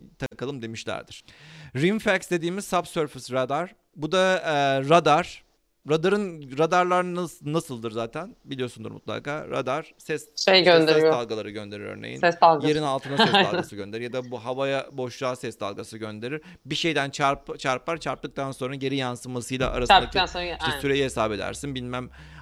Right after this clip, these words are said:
Speaker 1: orada ne var onu anlamaya çalışırsın vesaire vesaire.
Speaker 2: Ne var orada diye. Aslında bir nevi gözü gibi işte.
Speaker 1: Yani evet,
Speaker 2: Onun
Speaker 1: yerin altını
Speaker 2: çarpmasını
Speaker 1: gözleyen bir göz
Speaker 2: etmesi
Speaker 1: gibi,
Speaker 2: falan
Speaker 1: gibi
Speaker 2: gibi.
Speaker 1: olacak, evet.
Speaker 2: Hı hı.
Speaker 1: Yerin altını gözleyecek.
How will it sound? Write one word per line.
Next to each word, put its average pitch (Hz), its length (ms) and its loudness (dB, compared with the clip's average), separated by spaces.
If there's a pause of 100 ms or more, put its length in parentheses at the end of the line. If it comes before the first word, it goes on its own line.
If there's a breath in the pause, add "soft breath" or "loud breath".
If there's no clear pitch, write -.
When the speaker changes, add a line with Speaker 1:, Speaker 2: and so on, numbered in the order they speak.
Speaker 1:
orada 139 360 2
ne 143 220 2
var 127 260 2
onu 135 180 -2
anlamaya 107 360 -4
çalışırsın 120 440 -6
vesaire 139 340 0
vesaire. 170 320 2
Speaker 2:
Ne 196 100 4
var 180 140 8
orada 156 320 -4
diye. 170 120 -8
Aslında 269 320 2
bir 330 120 -2
nevi 302 280 -2
gözü 277 280 0
gibi 196 340 -4
işte. 160 400 -6 (160)
Speaker 1:
Yani 180 280 10
evet, 185 160 8
Speaker 2:
Onun 165 100 2
Speaker 1:
yerin 208 220 12
altını 185 360 6
Speaker 2:
çarpmasını 180 280 10
Speaker 1:
gözleyen 135 340 4
bir 117 60 -4
göz 110 140 0
Speaker 2:
etmesi 117 120 0
Speaker 1:
gibi, - 80 -8
Speaker 2:
falan 185 340 4
Speaker 1:
gibi 160 80 0
Speaker 2:
gibi. 160 100 -2
Speaker 1:
olacak, - 360 -6
evet. - 360 -10 (440)
Speaker 2:
Hı 180 120 2
hı. 175 40 2 (140)
Speaker 1:
Yerin 147 180 4
altını 120 380 -2
gözleyecek. 98 520 -10